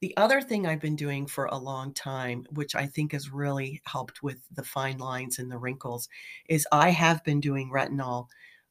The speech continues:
uh, for a long time, probably the last ten years. And you will notice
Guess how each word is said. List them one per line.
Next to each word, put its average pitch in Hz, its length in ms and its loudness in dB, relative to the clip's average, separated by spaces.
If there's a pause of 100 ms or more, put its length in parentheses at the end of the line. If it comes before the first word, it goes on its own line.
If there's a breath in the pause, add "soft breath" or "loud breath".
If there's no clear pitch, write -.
uh, 135 360 -4
for - 180 -2
a 135 80 0
long 135 400 0
time, 123 400 -2
probably 147 340 0
the 143 140 -2
last 131 440 0
ten 139 280 -2
years. 127 480 2 (640 loud breath)
And 143 500 6
you 165 260 6
will 175 300 8
notice 156 580 4